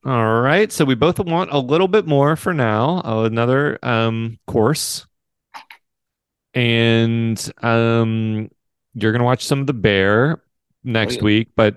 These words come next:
Speaker 1: as far as brand new stuff, oh, wait, I almost skipped over the gift shop. Um, sorry about that.
Speaker 2: <laughs>
Speaker 1: Without Ashley here to keep us in check. Um, we gotta figure out what we're gonna put in the gift shop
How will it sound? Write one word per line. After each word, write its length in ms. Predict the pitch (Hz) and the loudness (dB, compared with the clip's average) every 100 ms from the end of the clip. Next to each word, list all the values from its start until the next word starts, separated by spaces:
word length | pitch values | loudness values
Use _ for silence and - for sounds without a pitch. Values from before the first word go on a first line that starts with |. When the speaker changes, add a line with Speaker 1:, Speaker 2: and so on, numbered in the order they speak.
| _ | _
Speaker 1:
as 180 | 120 107 | -4 -4
far 260 | - 120 120 | 0 2 4
as 420 | 113 107 92 - - | 4 2 -2 -8 -18
brand 500 | 107 104 120 160 147 | -12 -4 -2 0 0
new 200 | 104 98 | 2 0
stuff, 420 | 90 104 98 110 - | 0 0 0 -2 0
oh, 160 | 175 | 2
wait, 280 | 180 170 - | 2 0 0
I 140 | 113 113 | 0 2
almost 200 | 120 120 | 0 -2
skipped 220 | 139 127 | -4 0
over 320 | 135 127 139 | 0 0 0
the 120 | 127 | -2
gift 180 | 123 160 | -4 -4
shop. 260 | - 92 - _ _ _ - | -4 -4 -6 _ _ _ -8
Um, 580 | 95 92 90 98 98 - _ - - _ | -6 -6 -8 -10 -12 -18 _ -16 -16 _
sorry 220 | - - | -6 -4
about 240 | 95 95 - | -2 -2 0
that. 280 | 104 139 - _ _ - | 0 0 -4 _ _ -16
Speaker 2:
<laughs> 180 | - - | -14 -12
Speaker 1:
Without 240 | - - | -8 -4
Ashley 360 | 104 98 - 101 | -2 -2 0 2
here 280 | 104 101 101 | 2 2 0
to 460 | - 104 101 98 - - _ - | 0 2 2 0 -2 -20 _ -16
keep 180 | - 110 | -6 -2
us 160 | 104 107 | -2 -2
in 80 | 98 | -4
check. 520 | - 117 - - - _ 110 | -2 -2 -4 -14 -20 _ -8
Um, 500 | 92 95 101 110 - _ - - - - - - | -6 -6 -6 -10 -14 _ -20 -20 -20 -20 -16 -2
we 80 | 120 | 2
gotta 140 | 120 | 2
figure 200 | 143 131 | 2 2
out 60 | 127 | 2
what 140 | 131 | 2
we're 80 | 135 | 2
gonna 140 | 139 | 0
put 100 | 170 | 0
in 60 | 147 | 0
the 80 | 123 | 0
gift 180 | - | -2
shop 260 | - 147 | 0 -2